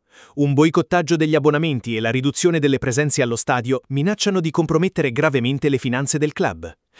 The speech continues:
Questa situazione mette in discussione la stabilità economica della Lazio, che per il secondo anno consecutivo non partecipa alle coppe europee.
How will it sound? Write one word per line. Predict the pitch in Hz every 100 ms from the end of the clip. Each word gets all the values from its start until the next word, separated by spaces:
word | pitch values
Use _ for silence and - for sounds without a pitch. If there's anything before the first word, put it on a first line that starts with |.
| - - -
Questa | 160 -
situazione | 160 170 147 - 156 156 -
mette | 175 202
in | 185
discussione | 165 - 156 - 185 180
la | 123
stabilità | - 127 127 123 160
economica | 147 131 143 143
della | 139 147
Lazio, | 165 131 - 90 82 - -
che | -
per | 135 135
il | 131
secondo | - 127 165 139
anno | 151 143
consecutivo | 131 117 117 120 117 107 123
non | 151 160
partecipa | 143 123 147 160 151
alle | 135
coppe | 120 131 151
europee. | 147 165 165 110 82